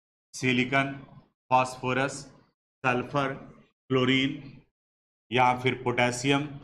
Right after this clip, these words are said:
और calcium। लेकिन इसके बाद में फिर यहाँ पर ये भी अटक गए,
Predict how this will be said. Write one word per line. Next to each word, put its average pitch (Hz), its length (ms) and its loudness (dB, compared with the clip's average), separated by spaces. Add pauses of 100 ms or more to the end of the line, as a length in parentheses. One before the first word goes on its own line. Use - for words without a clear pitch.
(140)
और 170 180 6 (160)
calcium। 110 480 -2 (380)
लेकिन 165 240 0
इसके 165 280 -2
बाद 147 280 4
में 156 100 -4
फिर 156 200 -4
यहाँ 139 240 2
पर 143 160 0
ये 131 120 2
भी 127 160 0
अटक 104 300 -2
गए, - 120 -8